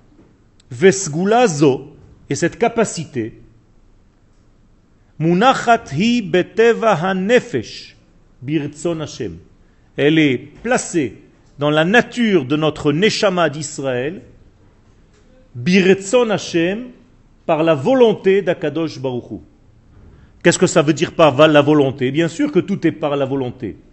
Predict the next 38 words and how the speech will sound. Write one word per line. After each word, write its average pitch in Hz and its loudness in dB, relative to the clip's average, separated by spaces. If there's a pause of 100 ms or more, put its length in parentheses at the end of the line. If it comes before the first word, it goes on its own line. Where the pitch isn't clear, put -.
(160)
Ce - -20
que 139 -8
veut 127 -4
dire 202 -2
le 190 4
Rav, 262 -2
c'est - -2
pas - -2
par - -2
notre 170 2
volonté, 117 -4 (680)
c'est - -2
par 156 0
la 151 2
sienne. 92 -6 (880)
Et 139 -2
donc 170 2
ça 165 -2
ne 151 -4
dépend 180 2
pas 214 -4
de 196 -4
ce - -8
qu'on 170 -6
va 160 0
faire. 110 -6 (680)
Si - -6
on 147 2
fait 151 -2
le 147 6
bien 147 2
ou 139 0
le 143 2
mal, 185 0
ça 175 -6
ne 160 -8
change 160 -6
rien 185 -2